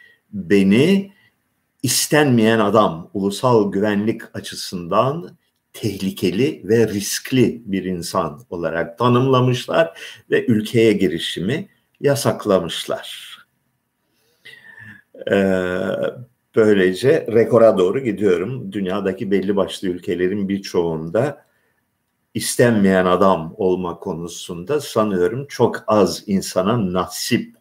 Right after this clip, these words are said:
olan bir rekoru kırmak üzereyim. Sebebini bilmiyoruz. Devlet sırrı olduğunu resmen bize bildirdiler.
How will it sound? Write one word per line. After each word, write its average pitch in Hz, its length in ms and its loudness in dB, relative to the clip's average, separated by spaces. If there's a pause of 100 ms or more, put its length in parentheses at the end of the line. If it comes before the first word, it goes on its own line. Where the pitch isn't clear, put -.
olan 104 720 0
bir - 480 -2 (960)
rekoru 110 640 2 (1080)
kırmak 98 360 -2
üzereyim. 78 460 -4 (1080)
Sebebini 170 480 4
bilmiyoruz. 95 560 -2
Devlet 127 580 2
sırrı 95 760 -6
olduğunu 87 580 -10
resmen 95 540 0
bize 82 300 -4
bildirdiler. 85 680 -10